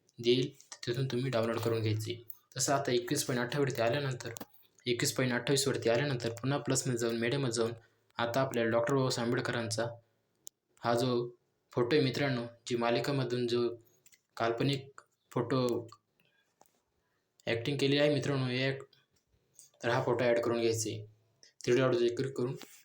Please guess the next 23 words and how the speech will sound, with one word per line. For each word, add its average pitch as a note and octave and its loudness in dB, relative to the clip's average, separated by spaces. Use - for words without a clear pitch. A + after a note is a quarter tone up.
फिल A#2 0
कंपोझिशन A#2+ -2
एरिया A#2 -2
करून A#2+ 0
पुढच्या A#2 -2
बीटपर्यंत A2+ -2
पूर्ण A#2 -8
फिल C#3+ -4
करून A#2 2
द्यायचे. G#2 0
अशाच D3 2
प्रकारे C3 0
आपल्याला A#2+ 2
आता A#2 0
शेवटपर्यंत C3 2
बाकीचे A2+ 2
सर्व C3+ 2
बाबासाहेबांचेच A#2+ 2
फोटो B2 0
ॲड A2+ 2
करून A#2 -2
घ्यायचे A2+ 0
मित्रांनो. G#2+ -2